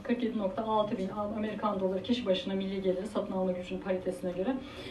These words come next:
çok ciddi potansiyeli var. Ve özellikle tüketim alışkanlıklarının Türkiye ile benzerlik göstermesi, Türk firmaları için önemli fırsatlar sunuyor. Gıda, giyim, mobilya gibi alanlarda daha detaylarına değineceğiz. Türk ürünleri çok güzel ilgi görüyor.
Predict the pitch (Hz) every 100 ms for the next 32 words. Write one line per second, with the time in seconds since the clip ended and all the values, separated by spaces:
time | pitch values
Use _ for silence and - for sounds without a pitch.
0 | - - 311 285 302 302 285 285 262 254
1 | 233 190 160 175 - - - - - -
2 | - - 233 294 302 330 302 302 - 294
3 | 294 285 285 254 277 269 262 269 262 254
4 | 262 254 240 247 247 240 233 208 196 -
5 | 202 190 190 - 285 285 - - - 277
6 | 269 269 262 254 254 247 247 254 254 -
7 | 247 - 247 226 220 - 190 185 220 240
8 | - - - 262 262 247 247 247 254 247
9 | 240 240 233 226 214 226 214 214 202 208
10 | 214 233 233 240 254 214 214 214 202 214
11 | 208 185 185 208 - - - - - 302
12 | 285 240 233 277 277 254 - 247 226 202
13 | 208 185 175 170